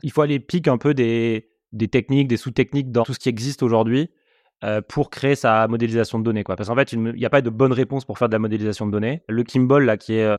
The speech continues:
quand on dit le Kimball, c'est le bouquin qui a été écrit par Rolf Kimball. Ça s'appelle... Euh, de Data Warehouse Toolkit, quelque chose comme ça, dis-moi.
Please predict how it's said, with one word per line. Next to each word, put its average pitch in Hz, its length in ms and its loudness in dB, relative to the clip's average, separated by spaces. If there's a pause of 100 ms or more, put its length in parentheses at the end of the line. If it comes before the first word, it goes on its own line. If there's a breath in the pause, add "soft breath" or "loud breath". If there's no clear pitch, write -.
(100)
quand 120 100 0
on 107 40 0
dit 107 100 -2
le 110 100 0
Kimball, 120 300 2
c'est 113 120 -4
le 101 80 -2
bouquin 110 300 0
qui 107 80 -2
a 101 40 0
été 98 140 -4
écrit 104 220 -4
par 95 160 0
Rolf 104 180 0
Kimball. 113 460 0
Ça - 160 -8
s'appelle... 107 240 0
Euh, 101 220 -2 (800)
de 110 100 0
Data 110 260 2
Warehouse 113 320 2
Toolkit, 127 380 -6 (160)
quelque 107 100 -6
chose 92 100 -8
comme 104 120 -6
ça, 117 160 2
dis-moi. 104 160 -8